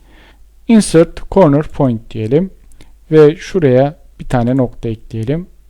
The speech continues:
Buraya bir tane ekleyelim. Bir de şuraya ekleyelim. Sağ tıklıyorum. Buradaki noktayı seçip içe doğru taşıyorum. Bakın hemen etkiyi gördünüz.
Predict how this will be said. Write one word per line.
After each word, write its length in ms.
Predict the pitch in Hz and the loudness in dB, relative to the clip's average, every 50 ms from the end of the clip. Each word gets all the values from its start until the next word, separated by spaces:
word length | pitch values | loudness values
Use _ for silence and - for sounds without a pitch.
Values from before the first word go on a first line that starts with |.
| _ _ _ _ _ _ _ _ _ _ _ _ - - _ _ _ _ - | _ _ _ _ _ _ _ _ _ _ _ _ -20 -20 _ _ _ _ -8
Buraya 280 | - 233 214 170 135 117 | -2 2 2 4 4 2
bir 100 | 113 - | 0 -4
tane 280 | - 117 110 104 104 - | -6 -6 -6 -6 -8 -8
ekleyelim. 760 | 107 - - - - 113 110 107 123 139 160 180 185 175 - _ _ - - - _ _ _ _ _ _ - _ _ _ _ _ _ _ _ _ _ _ _ _ _ _ _ _ - - _ _ _ _ _ _ _ _ - - | -10 -14 -16 -14 -12 -10 -8 -4 -2 -2 -2 -2 -4 -6 -10 _ _ -20 -20 -20 _ _ _ _ _ _ -20 _ _ _ _ _ _ _ _ _ _ _ _ _ _ _ _ _ -20 -20 _ _ _ _ _ _ _ _ -20 -6
Bir 80 | 170 | -2
de 200 | 143 143 156 190 - - - | 0 0 0 -2 -6 -14 -20
şuraya 320 | - - 139 117 110 107 | -14 -12 -10 -10 -8 -10
ekleyelim. 420 | - - - - - - - 175 - - - _ _ - | -12 -14 -18 -20 -20 -20 -20 -20 -20 -20 -20 _ _ -20
Sağ 360 | - - - 165 139 127 - | -10 -4 0 0 0 0 -2
tıklıyorum. 520 | - - - - 117 113 113 147 190 - - - - - - - - - - _ _ _ - - - - - - - - - - - - - - - - - - - - | -8 -12 -10 -6 -6 -4 -4 -6 -6 -8 -12 -18 -20 -20 -20 -20 -20 -20 -20 _ _ _ -20 -20 -20 -20 -20 -20 -20 -20 -20 -20 -20 -20 -20 -20 -20 -20 -20 -20 -6 -4
Buradaki 340 | 151 165 190 190 - 202 196 | 2 2 2 2 4 2 2
noktayı 500 | 196 190 185 - - 190 185 190 185 180 | 2 2 2 2 4 6 6 6 4 4
seçip 520 | - 175 170 165 - 175 190 - - - | 2 0 0 2 0 -2 -2 -2 -6 -10
içe 260 | 156 - - 180 151 | -8 -2 -2 0 0
doğru 280 | 139 117 107 117 135 - | 0 0 0 -2 -6 -6
taşıyorum. 580 | - 127 - - - 110 101 - - - 139 | -6 -6 -6 -8 -8 -10 -10 -12 -12 -10 -8
Bakın 320 | 147 131 - - 131 151 175 _ _ _ | -8 -8 -6 -8 -10 -12 -12 _ _ _
hemen 280 | - 139 127 117 110 | -8 -6 -6 -6 -6
etkiyi 440 | 113 110 110 - - - - 143 147 | -6 -8 -10 -12 -12 -10 -8 -6 -4
gördünüz. 680 | 131 120 107 101 98 - - - 180 - - - _ | -4 -4 -4 -6 -8 -10 -10 -10 -10 -10 -14 -20 _